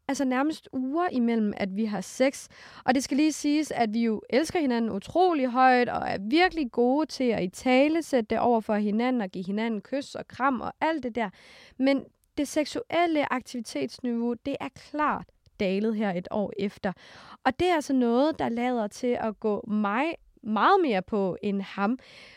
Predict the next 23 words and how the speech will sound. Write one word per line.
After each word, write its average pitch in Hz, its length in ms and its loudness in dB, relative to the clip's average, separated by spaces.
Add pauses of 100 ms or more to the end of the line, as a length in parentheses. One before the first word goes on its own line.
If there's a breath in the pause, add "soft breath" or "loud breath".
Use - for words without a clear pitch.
Så - 160 2
jeg 277 140 4
kan 302 100 -2
totalt 294 600 -2
ikke 220 140 -2
genkende 208 760 0
til 240 320 -2
at 214 140 -2
have 214 140 -2
et - 60 -6
andet 214 300 -2
seksuelt 214 520 -6
behov 190 420 -4
end 202 240 -2
min 202 200 0
partner, 196 500 -4
som 208 260 -2
det 185 120 -4
også 196 180 -6
er - 20 -12
tilfældet 196 540 -8
hos 185 160 -10
Peter. 226 400 -8